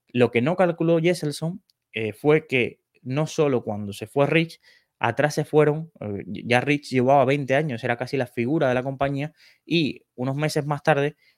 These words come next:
le tuvieron que llamar cuando le, se, toda la división de petróleo de Philip Brothers, eh, dimitió para irse a una nueva compañía que fundarían Rich y Green, que se llamaba, eh, Mark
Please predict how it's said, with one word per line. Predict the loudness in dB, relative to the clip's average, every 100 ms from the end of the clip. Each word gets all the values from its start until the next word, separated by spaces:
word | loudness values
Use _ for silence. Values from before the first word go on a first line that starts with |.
| _
le | -4 -2
tuvieron | -2 -2 0
que | 2 2
llamar | 2 0 -4 -10 _ _
cuando | -4 -2 0 0 0 -2
le, | -6 -6 -6
se, | -6 -8
toda | -2 2 6 6
la | 4 2
división | 0 -2 0 0 -2 -4
de | -2
petróleo | -2 -2 2 2 0 -4 _ _ _ _
de | -6 -4 -2
Philip | 0 0
Brothers, | 0 0 0 -2 -10 _ _
eh, | -8 -6
dimitió | -4 -4 -4 0 2 2 0 0
para | 0 2 2
irse | 0 -4 -6 -6 -6
a | -6
una | -4 -4
nueva | -2 -2 -2
compañía | -4 -4 -4 -6 -8 _ _ _
que | -6
fundarían | -4 -4 0 0 -2 -4
Rich | -4 -4 -2
y | -4
Green, | -2 -4 -8
que | -10
se | -6
llamaba, | -6 -2 -2 -2 -4
eh, | -8 -6
Mark | 0 0 -2